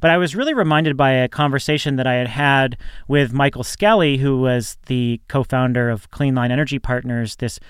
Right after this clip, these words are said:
big transmission developer who we have talked about in the past. And Skelly was the main character in Russell Gould's book, Superpower. And he tried for a decade to get this massive,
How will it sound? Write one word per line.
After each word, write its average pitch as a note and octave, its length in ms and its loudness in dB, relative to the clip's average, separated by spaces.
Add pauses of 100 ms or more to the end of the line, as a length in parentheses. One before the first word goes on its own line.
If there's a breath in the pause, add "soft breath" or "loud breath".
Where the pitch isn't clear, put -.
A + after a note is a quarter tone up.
(160 soft breath)
big C3+ 240 -2
transmission C#3 560 -2
developer A#2+ 680 -2
who B2+ 80 -6
we C#3+ 180 -2
have G3 140 0
talked C3 300 -2
about A#2 240 -2
in A#2 120 -4
the A2 60 -4
past. A#2 520 -10 (320 soft breath)
And C3 100 -4
Skelly C3 400 2
was A#2+ 380 -2 (320 soft breath)
the B2 140 0
main B2+ 200 2
character B2+ 400 0
in A#2 160 -2
Russell B2 240 -2
Gould's B2 360 -2
book, A#2+ 260 -4
Superpower. B2+ 880 -6 (400 loud breath)
And C3 100 0
he F3 80 2
tried D3+ 420 2
for B2+ 260 0
a B2+ 100 -2
decade D3+ 420 2
to C#3+ 100 0
get C#3 200 2
this B2+ 180 -4
massive, C#3+ 580 0